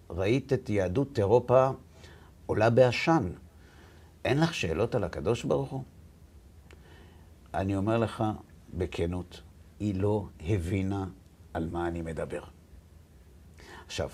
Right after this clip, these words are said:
אני לא אומר שהדרך שלה נכונה יותר או נכונה פחות. אנחנו לא נמצאים בכלל ב-, בשיח שלנו עכשיו,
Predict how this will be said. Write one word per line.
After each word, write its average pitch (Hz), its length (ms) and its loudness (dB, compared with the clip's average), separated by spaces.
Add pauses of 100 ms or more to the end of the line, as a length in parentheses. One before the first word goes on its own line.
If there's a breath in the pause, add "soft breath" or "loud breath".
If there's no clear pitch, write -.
(760 loud breath)
אני 101 160 0
לא 110 100 6
אומר 120 360 6
שהדרך 92 920 4
שלה 95 420 2 (580 loud breath)
נכונה 101 380 0
יותר 95 640 4
או 92 80 -6
נכונה 98 360 0
פחות. 101 500 0
אנחנו 135 320 0
לא 139 100 10
נמצאים 135 540 2
בכלל 98 540 2
ב-, 85 380 0 (100)
בשיח 87 640 2
שלנו 107 460 2
עכשיו, 104 480 2